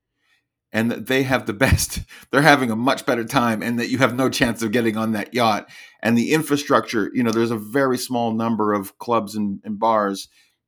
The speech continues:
in Monaco, and good luck getting into it, you know what I mean?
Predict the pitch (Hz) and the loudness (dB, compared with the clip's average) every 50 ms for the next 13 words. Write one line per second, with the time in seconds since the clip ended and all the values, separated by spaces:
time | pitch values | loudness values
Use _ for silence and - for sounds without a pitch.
0 | _ - 120 120 123 117 110 110 107 98 - - 104 98 98 - 117 110 98 95 | _ -4 -2 0 0 2 0 0 0 -2 -4 -4 -6 -6 -6 -6 -6 -6 -4 -4
1 | 120 110 110 120 113 - - 110 104 107 101 101 107 113 110 - - 98 95 92 | -4 -2 -2 -2 -4 -2 -2 -2 -2 0 -2 -2 -2 -4 -4 -4 -4 -2 -2 -2
2 | 85 - _ _ _ - 107 104 104 104 104 101 104 110 120 | -4 -8 _ _ _ -12 -8 -8 -6 -6 -6 -4 -4 -6 -8